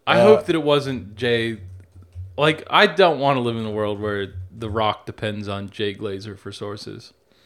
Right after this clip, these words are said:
Speaker 2: Yeah, maybe it was just that The Rock, you know, 'cause, dude, one of the coolest
Speaker 1: The
Speaker 2: things
Speaker 1: Rock
Speaker 2: about
Speaker 1: knows plenty of Marines.
Speaker 2: Yeah, the, one of the coolest things about being, uh, Special Forces would be the chance you could get to meet The Rock.
Speaker 1: Yes.
Speaker 2: I would rather meet The Rock than, than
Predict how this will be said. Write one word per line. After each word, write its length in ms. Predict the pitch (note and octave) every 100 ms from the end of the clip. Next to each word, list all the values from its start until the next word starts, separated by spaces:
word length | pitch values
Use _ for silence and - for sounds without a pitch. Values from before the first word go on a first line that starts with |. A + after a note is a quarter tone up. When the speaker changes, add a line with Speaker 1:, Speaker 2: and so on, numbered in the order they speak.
| _ _ _ _ _ _ _
Speaker 2:
Yeah, 240 | B2 C#3 C#3+
maybe 220 | E3+ G#3
it 20 |
was 180 | F#3 B2
just 200 | D3 -
that 140 | C#3 -
The 80 | A2
Rock, 600 | G2+ G#2+ G#2 - - - -
you 100 | A2+
know, 300 | F#2+ F#2 F2+ - _ _
'cause, 140 | - B2+
dude, 280 | G#3 F3 A#2
one 120 | G3+
of 40 | A#3
the 60 |
coolest 420 | G#3 - E3 C3+ -
Speaker 1:
The 60 |
Speaker 2:
things 60 | D3
Speaker 1:
Rock 100 | A#3
Speaker 2:
about 160 | B3 E3+
Speaker 1:
knows 240 | E3+ C#3
plenty 360 | - - D3 B2
of 60 |
Marines. 380 | G2+ G2+ G#2+ D2 D3+
Speaker 2:
Yeah, 300 | D#3 B2 F#2+
the, 120 | A2
one 180 | C3 F#3+
of 60 |
the 40 | D#3
coolest 320 | - D3+ -
things 160 | C#3+ A#2
about 260 | A2 G2+
being, 400 | A2+ G#2+ G2 F#2 F#2+
uh, 220 | F#2+ F2
Special 440 | - - A2+ -
Forces 480 | F#2+ A2 G#2 F#2+ F2
would 160 | E2+ F2+
be 160 | G#2 G#2
the 80 | F#2
chance 380 | - G#2 G2+ G2
you 60 |
could 180 | F2 F2
get 160 | F#2 -
to 80 |
meet 220 | F#2 F2+ -
The 80 | D#2+
Rock. 440 | D#2+ D2 - - _ _
Speaker 1:
Yes. 140 | A#2 C#3+
Speaker 2:
I 80 |
would 100 | B3+ A3+
rather 180 | D#3+
meet 240 | A#2+ C3+ C#3+
The 60 | G2+
Rock 340 | G#2 A#2+ -
than, 300 | F#2+ F2+ D#2 _ -
than 380 | G2 F2+ E2+